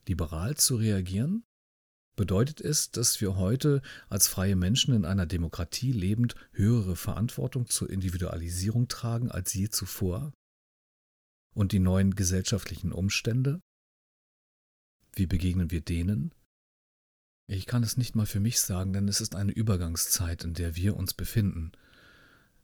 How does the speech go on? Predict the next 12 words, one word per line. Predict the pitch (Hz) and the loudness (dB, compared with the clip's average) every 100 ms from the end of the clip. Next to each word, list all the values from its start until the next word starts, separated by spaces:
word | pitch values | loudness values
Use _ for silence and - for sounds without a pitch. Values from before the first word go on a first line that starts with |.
| _ _ | _ _
Und | - 90 | -8 -4
weshalb | 104 - 139 | -2 2 2
ich | - | 2
so | - - | -4 -4
aushole? | 113 139 127 123 143 190 _ _ _ - - _ _ _ _ | -4 -2 0 0 0 -4 _ _ _ -20 -20 _ _ _ _
Achtsamkeit | - 131 - 143 - 131 120 | -2 0 0 0 0 0 0
könnte | - 113 104 | -2 0 2
mehr | 87 98 107 73 | 2 2 2 0
als | 85 | -6
ein | - 90 | -4 -4
Anker | 92 98 104 82 | 0 0 0 -2
sein. | 87 76 | -4 -8